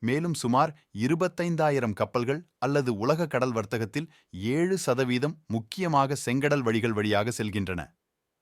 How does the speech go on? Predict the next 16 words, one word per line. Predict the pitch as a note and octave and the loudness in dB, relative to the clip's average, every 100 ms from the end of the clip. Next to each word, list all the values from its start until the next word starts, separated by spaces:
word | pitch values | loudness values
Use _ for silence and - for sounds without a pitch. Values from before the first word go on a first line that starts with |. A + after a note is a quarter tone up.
| _ _ - | _ _ 2
பாப் | A#2+ C3+ D#3 - _ - A#2+ | 4 6 4 -2 _ 4 4
அல் | C3+ D3 _ - | 4 -2 _ -4
மண்டப் | A2+ C3+ D#3+ A#2+ | 0 2 2 2
ஜலசந்தியை | A#2+ C#3 C3+ A2+ A2 G2+ | 2 2 0 0 0 -2
பாதுகாக்க | - A2+ C3+ C3 B2 C3 C#3+ _ _ | 2 2 4 4 2 0 -6 _ _
இஸ்ரேல் | - A#2 - E3 F#3 D#3+ | -6 -4 -2 -2 -2 -2
தனது | C3 A2+ | 0 0
சர்வதேச | G#2 A2 C3 C3+ C3+ - | -2 -2 0 2 0 0
நட்பு | A2+ A2 B2+ | -2 -2 0
நாடுகளுக்கு | A2 A2 G#2+ G2 A2+ | 2 2 0 -2 -2
அழுத்தம் | F#2 A#2 - A2+ | 0 0 0 -2
கொடுத்துள்ளது | A2 G2+ G#2 F#2 E2+ D#2 _ _ _ | -2 -2 -2 -4 -4 -10 _ _ _
மற்றும் | G#2+ A2+ G#2+ B2 - _ | -2 -2 0 -2 -2 _
பிராந்திய | - A#2 C#3 D#3+ E3 | 0 2 2 0 0
உறவுகளை | B2 A#2+ B2+ C3 C#3+ | 2 2 0 -2 -2
மேம்படுத்தியுள்ளது, | G#2+ B2 C3+ A#2 - G#2+ F#2 F#2 | -2 -2 0 -2 0 -2 0 -4